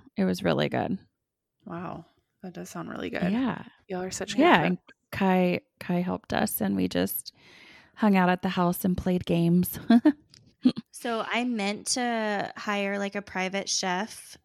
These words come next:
Speaker 3: to come and cook for, like, some, a bunch of us. Uh, not a bunch of us, like, a few couples on Monday night, but then I just had such a busy week, and I told people I was gonna do this.
Speaker 1: <laughs>
Speaker 3: And so
Speaker 1: No.
Speaker 3: Yes. And so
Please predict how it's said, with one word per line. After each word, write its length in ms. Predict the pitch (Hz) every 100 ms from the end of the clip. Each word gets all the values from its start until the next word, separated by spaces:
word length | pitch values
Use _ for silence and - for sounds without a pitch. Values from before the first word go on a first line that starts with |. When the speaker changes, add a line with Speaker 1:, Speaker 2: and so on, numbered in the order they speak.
| _
Speaker 3:
to 120 | -
come 260 | 214 202 196
and 140 | 190
cook 380 | 190 190 196 -
for, 460 | - - 190 185 185
like, 280 | 185 185 - _
some, 260 | - 208 202 _
a 60 | 202
bunch 320 | 190 185 185
of 100 | 208
us. 480 | 233 269 - - - _ _ _ _ _ 220
Uh, 180 | 208 -
not 160 | 214
a 40 | 190
bunch 220 | 147 160
of 60 | -
us, 220 | - -
like, 120 | 196
a 40 | 196
few 160 | 196
couples 680 | - 180 185 196 214 214 - - -
on 200 | 202 208
Monday 300 | 208 214 220
night, 300 | 220 226 -
but 140 | 208 196
then 400 | 190 190 190 190 _ _ _ _ _ _ -
I 80 | 202
just 220 | 220 220
had 180 | 214 208
such 240 | 196 208
a 60 | 214
busy 320 | 208 202 202
week, 320 | 185 185 214
and 140 | - 196
I 80 | 190
told 340 | - 190 190
people 300 | 247 233 220
I 140 | 202
was 180 | 190 190
gonna 240 | 190 180 180
do 220 | 160 156
this. 580 | 196 254 262 - - -
Speaker 1:
<laughs> 80 | _
Speaker 3:
And 140 | 240
so 40 | 233
Speaker 1:
No. 480 | 240 262 254 196 - 294 - - _ _
Speaker 3:
Yes. 580 | 226 247 202 - - - - - -
And 160 | 226 -
so 560 | - 208 202 196 196